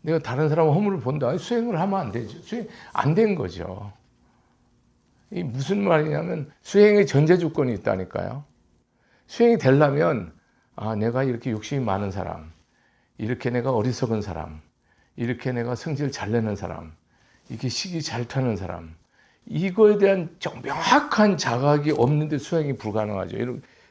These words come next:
그냥 여러분들이 엎드린다고 수행이 아니거든요. 그냥 염불하고 참선하고 여러분이 내가 이, 이 단식하고 뭐 호흡하고 뭐 목숨 건다. 어, 수행 아니에요. 그게 왜 수행이에요?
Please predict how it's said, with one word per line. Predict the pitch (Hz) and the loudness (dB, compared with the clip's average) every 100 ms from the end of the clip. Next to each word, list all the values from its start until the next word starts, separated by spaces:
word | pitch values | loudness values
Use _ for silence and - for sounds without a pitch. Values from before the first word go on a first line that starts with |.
| - | -4
그냥 | - 180 185 151 | 4 6 6 6
여러분들이 | 135 143 139 135 | 4 4 2 2
엎드린다고 | 123 - 156 139 131 123 | 0 0 -2 0 0 0
수행이 | 120 - 139 123 117 | -2 -4 -4 -2 -4
아니거든요. | 92 101 90 85 87 120 147 _ _ _ _ _ _ _ _ | -4 -6 -8 -10 -12 -12 -16 _ _ _ _ _ _ _ _
그냥 | - 180 180 143 | -2 2 4 4
염불하고 | 135 147 143 139 139 | 4 4 2 2 0
참선하고 | - 147 131 131 120 120 123 - | -4 -4 -2 -2 -2 0 -2 -2
여러분이 | 117 120 117 120 117 - - _ _ | -2 -2 -2 -6 -6 -8 -16 _ _
내가 | - 110 117 113 - - | -4 -2 0 0 0 -4
이, | 113 | -4
이 | 110 107 113 113 - | -4 -4 -4 -8 -6
단식하고 | 113 107 - 120 107 104 | -4 -4 -4 -2 -2 0
뭐 | 104 107 110 - | -2 -2 -4 -6
호흡하고 | 104 135 110 113 107 110 | -4 -4 -2 -6 -6 -6
뭐 | 104 104 | -6 -6
목숨 | 101 - 131 | -6 -6 -4
건다. | 107 110 95 - - | -4 -4 -8 -12 -10
어, | - | -4
수행 | 220 247 240 | -2 0 0
아니에요. | 139 107 117 101 85 92 _ | 0 -4 -6 -8 -12 -18 _
그게 | 202 123 | -2 0
왜 | 117 | 0
수행이에요? | 123 120 120 104 78 | -2 -8 -8 -10 -12